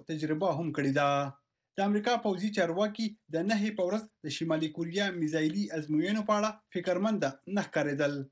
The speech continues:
او ویل یې کېدای شي شمالي کوریا دغه میزایلي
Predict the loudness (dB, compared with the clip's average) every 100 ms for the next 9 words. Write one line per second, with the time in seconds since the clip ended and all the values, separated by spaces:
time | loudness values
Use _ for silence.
0 | _ -4 0 2 2 4 2 0 _ -6
1 | 0 0 0 0 -2 -6 -8 -2 2 2
2 | 0 -2 0 -2 -4 -6 -2 0 0 0
3 | 2 0 0